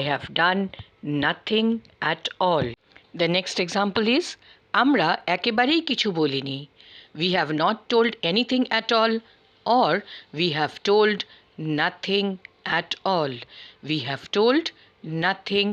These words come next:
at all"। চলে যাব পরের এক্সাম্পলে, "তুমি একেবারেই কিছু শোনোনি",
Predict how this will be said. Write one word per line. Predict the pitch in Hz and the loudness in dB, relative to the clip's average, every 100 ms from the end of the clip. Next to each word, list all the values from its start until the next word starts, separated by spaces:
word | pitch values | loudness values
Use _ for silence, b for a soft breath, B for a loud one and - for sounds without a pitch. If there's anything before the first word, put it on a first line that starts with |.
| 202 _ _ 160 | -6 _ _ -2
at | 160 - - 220 | -2 -6 -4 0
all"। | 233 151 127 | 0 0 2
চলে | 175 170 | 2 2
যাব | 175 180 | 2 4
পরের | 196 202 226 | 4 4 2
এক্সাম্পলে, | 220 247 240 254 277 381 B B B _ 262 | 2 0 0 2 0 0 B B B _ 0
"তুমি | 320 233 170 214 _ 175 | 2 4 0 -4 _ -2
একেবারেই | 185 233 226 254 311 311 | 0 0 2 2 2 0
কিছু | 277 320 - | -2 0 0
শোনোনি", | - 294 262 156 127 | 2 2 2 0 -4